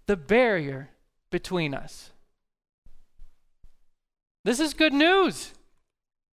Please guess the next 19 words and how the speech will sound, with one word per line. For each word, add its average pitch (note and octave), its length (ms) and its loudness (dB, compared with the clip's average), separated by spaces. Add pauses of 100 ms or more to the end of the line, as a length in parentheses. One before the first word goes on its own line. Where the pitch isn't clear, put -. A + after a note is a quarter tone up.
(1600)
But E3 120 -10
God D#3 220 0
didn't D3 160 -8
stop C#3+ 320 -4
there. F#3+ 280 -2 (1700)
What F#3+ 160 0
else A#3+ 180 2
does G#3 160 -4
our D#3+ 120 0
passage D#3 360 -2
say D#3+ 220 -2
God C#3+ 300 0
did? D3 260 -4 (680)
"And F#3+ 320 -2 (260)
entrusting G3 1080 -2
to F#3 260 -6 (100)
us - 580 -2 (480)
the E3 180 -2
message D#3+ 760 -6